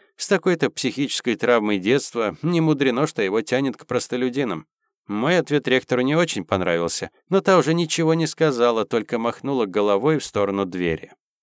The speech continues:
Я узнал, что у меня есть огромная родня. Два племянника с зятьями Шурин, свояки с дядьями, три невестки, с ними брат. Как нашел богатый клад,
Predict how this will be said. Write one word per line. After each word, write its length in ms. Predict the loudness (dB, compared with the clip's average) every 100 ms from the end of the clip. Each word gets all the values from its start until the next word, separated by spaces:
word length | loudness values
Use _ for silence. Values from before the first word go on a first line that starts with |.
| _ _ _ _ _ _ _ -6
Я 360 | 0 4 4
узнал, 420 | 4 2 4 4 2
что 240 | 2 2
у 20 |
меня 360 | 2 2 2 4
есть 420 | 4 2 0 -2
огромная 680 | -2 0 0 2 2 4 4
родня. 580 | 4 2 0 2 0 -2
Два 420 | -6 0 2 2
племянника 760 | 2 0 0 0 0 -2 0 -2
с 60 | -2
зятьями 640 | -6 -6 -2 0 0 -2
Шурин, 520 | -2 -2 -2 -2 -2
свояки 680 | -2 -2 0 -2 -4 -2 -2
с 80 | -2
дядьями, 840 | -6 -2 0 2 2 0 -2 -4
три 180 | -2 0
невестки, 720 | 2 2 4 2 0 -2 0
с 140 | 0 0
ними 260 | 0 0
брат. 480 | -2 -2 2 0 -2 -2
Как 220 | -2 0
нашел 500 | -4 -4 -4 -4 -4
богатый 640 | 2 2 4 0 0 -4
клад, 500 | -2 0 0 0 -6